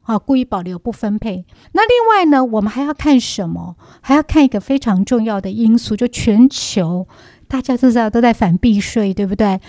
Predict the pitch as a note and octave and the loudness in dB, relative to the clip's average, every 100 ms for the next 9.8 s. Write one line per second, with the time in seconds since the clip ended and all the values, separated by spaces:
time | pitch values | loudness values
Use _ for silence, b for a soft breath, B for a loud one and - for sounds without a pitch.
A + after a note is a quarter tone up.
0 | B B G4+ A#4 - A3+ G#3+ E4+ D4+ - | B B 0 0 2 2 2 0 0 -2
1 | D#4 G#3 E3+ G#3+ B3 A#3 C4+ A#3 G#3 - | -2 -2 0 2 2 2 0 -2 -4 -4
2 | B3 A3 G#3+ A#3 - A#3+ - C4+ A3+ - | 0 2 2 0 0 -2 2 4 4 4
3 | A3 G#3 F#3 - - A#3+ A3+ A#3 G#3 - | -2 -2 -6 -8 -6 -4 -2 -2 -4 -4
4 | A3+ G#3+ - G#3+ G3+ - G#3+ A3 G3+ B3 | -8 -8 -8 -8 -8 -6 -4 -4 -2 0
5 | A#3 G3 F#3+ F#3+ G3 A3+ - A#3+ B3 G#3 | 2 0 -2 -2 -2 -2 -2 0 0 -2
6 | B B B - C4+ G#3+ F3+ - F#3+ G#3+ | B B B 0 0 2 -2 -2 -2 0
7 | A#3+ - B3+ C4 A3 F#3+ - C4+ C#4 - | -2 2 4 4 2 -2 -4 -4 -2 0
8 | A#3+ F#3+ F#3+ G#3+ A#3+ A3 - F3 A#3+ A3 | -2 -2 -8 -4 -2 -2 -4 -4 -2 -2
9 | A3 - E3+ G#3 G3 F#3 G#3 E3+ | -4 -2 -4 -2 -2 0 0 -2